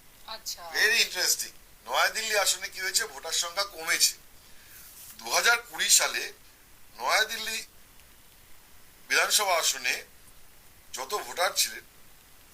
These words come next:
Speaker 2: তার থেকে দু হাজার চব্বিশ সালের লোকসভা ভোটের মধ্যে ঊনচল্লিশ হাজার সাতশো সাতান্ন ভোটারের নাম বাদ চলে গেছে। মানে, সাতশো সাতান্ন ভোটার,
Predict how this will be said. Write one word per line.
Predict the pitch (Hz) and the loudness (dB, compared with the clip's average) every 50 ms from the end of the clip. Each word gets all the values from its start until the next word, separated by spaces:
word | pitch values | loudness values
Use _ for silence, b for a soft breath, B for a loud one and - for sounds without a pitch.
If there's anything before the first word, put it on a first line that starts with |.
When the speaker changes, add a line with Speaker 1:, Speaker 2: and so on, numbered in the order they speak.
| - - - - - | -20 -20 -20 -10 -4
Speaker 2:
তার | - 123 156 190 - | 0 0 0 0 0
থেকে | - 220 214 - 165 147 170 208 - - - - - - - - - - - - - - - | -2 -2 0 2 2 2 0 0 -6 -14 -20 -20 -20 -20 -20 -20 -20 -20 -20 -20 -20 -20 -10
দু | - - | -4 0
হাজার | 160 170 196 196 - | 4 4 4 4 2
চব্বিশ | - - - - - 214 208 - - | -2 -4 -4 -6 0 4 6 6 6
সালের | 214 208 208 202 | 6 4 2 0
লোকসভা | 180 165 156 156 160 160 175 170 160 | 0 -2 2 4 4 4 4 2 -2
ভোটের | 147 143 147 156 160 147 | -2 -4 -4 -4 -4 -6
মধ্যে | 143 139 123 113 - 139 151 151 - - - - - - - - - - - - | -8 -12 -14 -8 -4 -2 -2 -2 -4 -8 -18 -20 -20 -20 -20 -20 -20 -20 -20 -14
ঊনচল্লিশ | 208 240 247 277 285 285 - 247 247 254 254 254 254 269 262 - - | -8 -2 2 2 4 6 6 6 6 6 2 4 6 8 10 10 8
হাজার | 233 226 226 240 247 254 254 - - - - - - - - - | 8 6 6 6 6 6 4 2 -8 -18 -20 -20 -20 -20 -12 -6
সাতশো | - - 170 175 180 - 220 214 | -4 -2 -2 -2 -2 -2 -2 -2
সাতান্ন | - 180 180 190 196 196 202 208 | -2 -2 -2 -6 -6 -6 -6 -8
ভোটারের | 202 165 165 165 175 175 180 175 | -8 -6 -6 -4 0 0 0 2
নাম | 160 - 175 - | 2 0 0 2
বাদ | 151 131 117 - | 0 -2 -2 -2
চলে | - 95 90 87 | -6 -10 -10 -14
গেছে। | - - - - - - - - - - - - - - - - - - - - - - | -14 -16 -16 -18 -18 -20 -20 -20 -20 -20 -20 -20 -20 -20 -20 -20 -20 -20 -20 -10 -2 0
মানে, | 175 180 | 4 4
সাতশো | - - 156 - - 202 | 6 4 4 2 0 0
সাতান্ন | 180 170 156 170 175 170 185 | -2 -4 -4 -6 -6 -8 -8
ভোটার, | 180 147 156 180 180 | -8 -6 -4 -4 -4